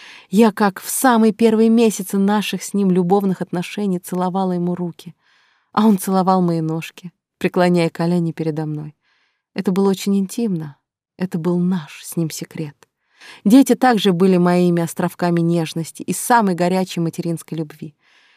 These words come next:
Я много играла с ними. Мы перестали гулять, поэтому детям нужны были подвижные игры,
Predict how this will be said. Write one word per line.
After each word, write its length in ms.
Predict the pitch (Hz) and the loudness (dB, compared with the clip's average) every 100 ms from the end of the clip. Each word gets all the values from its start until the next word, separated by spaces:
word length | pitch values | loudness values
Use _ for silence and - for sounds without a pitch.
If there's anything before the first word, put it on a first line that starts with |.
| _ - | _ 0
Я 100 | 214 | 4
много 280 | 214 208 208 | 6 6 4
играла 340 | 190 202 165 | 4 2 2
с 140 | 156 160 | 0 -4
ними. 340 | 156 151 143 _ _ - | -4 -4 -12 _ _ -4
Мы 100 | 202 | -2
перестали 480 | 196 180 - 180 170 | 0 -2 -2 -2 0
гулять, 460 | 160 175 220 - | 0 0 -2 -4
поэтому 460 | - 165 160 170 160 - - _ | 0 0 2 -2 -2 -8 -20 _
детям 400 | 180 240 233 202 | 4 4 6 4
нужны 320 | 190 175 214 | 4 4 4
были 220 | 196 185 175 | 4 2 2
подвижные 640 | 180 165 185 170 175 180 | 0 2 0 2 2 2
игры, 500 | - 170 147 151 147 | 0 -2 -2 -6 -8